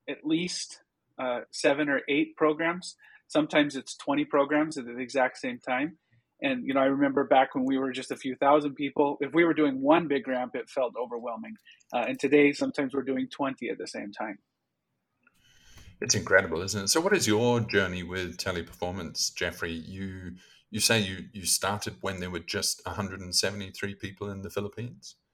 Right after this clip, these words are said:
Speaker 1: Yeah, exactly. And I, I originally came to the Philippines as a trainer, um, in order to help, uh,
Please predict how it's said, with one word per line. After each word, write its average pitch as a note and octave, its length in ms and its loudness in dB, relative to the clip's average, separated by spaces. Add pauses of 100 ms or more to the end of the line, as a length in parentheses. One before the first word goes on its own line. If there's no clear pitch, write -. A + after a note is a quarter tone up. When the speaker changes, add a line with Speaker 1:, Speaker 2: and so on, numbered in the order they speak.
(500)
Speaker 1:
Yeah, D#3 380 6
exactly. C3+ 640 -4
And C3+ 100 0
I, C#3 220 2 (400)
I C3 40 2
originally D#3+ 360 2
came D#3 200 -2
to D3 80 0
the C#3+ 100 -2
Philippines D3 500 0
as A#2+ 140 -6
a A#2 60 -12
trainer, C3 540 -2 (380)
um, B2 640 2
in C3 100 -4
order C3 260 0
to B2+ 160 -4
help, B2 300 2 (100)
uh, A#2 120 2